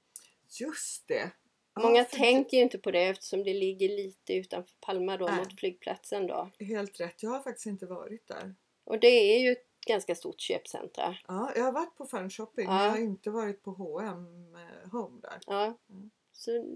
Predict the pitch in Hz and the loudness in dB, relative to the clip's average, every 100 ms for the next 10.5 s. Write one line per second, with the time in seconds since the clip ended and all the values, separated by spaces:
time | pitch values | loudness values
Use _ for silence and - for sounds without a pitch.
0 | 262 262 269 247 247 - 240 233 226 214 | -2 0 2 0 -2 -4 -4 0 -2 -2
1 | 214 214 208 190 190 190 185 _ 208 190 | -4 -4 -2 -2 -2 -4 -8 _ -10 -10
2 | - - 208 247 262 - - - 202 214 | -8 -8 -4 -4 -6 -6 -8 -4 -4 -4
3 | 233 - 208 214 254 247 208 - 190 196 | -6 -8 -2 0 2 0 0 -2 -4 -4
4 | - - 190 - 196 - - - - 196 | -10 -2 -2 -2 -8 -8 -10 -12 -14 -12
5 | - 226 277 262 262 247 359 208 196 208 | -8 -6 -4 -4 -4 -6 -4 -2 -2 -4
6 | 214 226 262 _ _ _ _ _ _ _ | -6 -10 -10 _ _ _ _ _ _ _
7 | _ - 214 208 202 196 196 196 190 _ | _ -8 -4 -2 -2 -2 -4 -6 -8 _
8 | _ _ _ - 220 240 254 - 160 - | _ _ _ -8 -6 -6 -6 -8 -10 -10
9 | 226 233 262 269 233 _ _ - - 208 | -4 2 2 2 -4 _ _ -10 -4 -2
10 | 214 - 196 180 | -2 -4 -4 -4